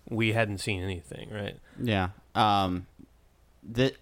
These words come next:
Speaker 2: so Tim Burton, I think he's, he's best known for his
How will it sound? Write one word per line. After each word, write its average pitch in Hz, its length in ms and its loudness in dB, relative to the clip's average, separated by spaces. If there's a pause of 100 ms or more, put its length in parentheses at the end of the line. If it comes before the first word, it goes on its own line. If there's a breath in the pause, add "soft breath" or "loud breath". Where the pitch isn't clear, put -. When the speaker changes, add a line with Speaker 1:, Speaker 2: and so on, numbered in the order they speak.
Speaker 2:
so 123 200 2
Tim 160 260 2
Burton, 120 380 2
I - 160 2
think 120 220 0
he's, 117 300 -2
he's 107 180 -4
best 104 280 0
known 101 280 0
for 101 160 0
his 95 320 -2